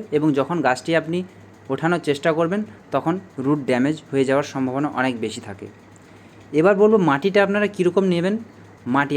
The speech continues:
আমি যে মাটি নিয়েছি সেটা হচ্ছে বালি মাটি। মাটির সাথে বালি already মিক্স আছে এবং আপনাদের কাছে যদি এরকম বেলে মাটি না থাকে তাহলে আপনারা মাটির সাথে বালির ভাগটা একটু বেশি দিয়ে ভালো করে মাখিয়ে নেবেন।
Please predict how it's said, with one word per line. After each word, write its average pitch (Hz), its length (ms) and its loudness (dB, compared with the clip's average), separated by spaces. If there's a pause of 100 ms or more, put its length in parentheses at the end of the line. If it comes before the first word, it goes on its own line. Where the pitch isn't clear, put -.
আমি 170 160 2
যে 214 120 4
মাটি 196 240 2
নিয়েছি 208 260 -2
সেটা 202 200 0
হচ্ছে 202 160 -2 (120)
বালি 139 240 4
মাটি। 98 220 -6 (480)
মাটির 139 300 0
সাথে 190 140 0 (100)
বালি 151 160 4 (100)
already 170 360 4
মিক্স 151 240 0
আছে - 140 -12 (340)
এবং 131 120 -4 (100)
আপনাদের 180 280 4
কাছে 202 160 2
যদি 196 180 2
এরকম 175 200 2 (100)
বেলে 139 200 6
মাটি 165 160 0 (100)
না 135 60 4 (120)
থাকে 139 200 -2 (320)
তাহলে 160 200 4 (100)
আপনারা 190 280 0 (440)
মাটির 131 320 0
সাথে 190 180 0 (360)
বালির 151 280 2
ভাগটা 180 260 0
একটু 185 120 -2 (140)
বেশি 139 300 2
দিয়ে 208 140 6 (300)
ভালো 151 220 4
করে 180 120 2 (100)
মাখিয়ে 131 320 0
নেবেন। 180 180 0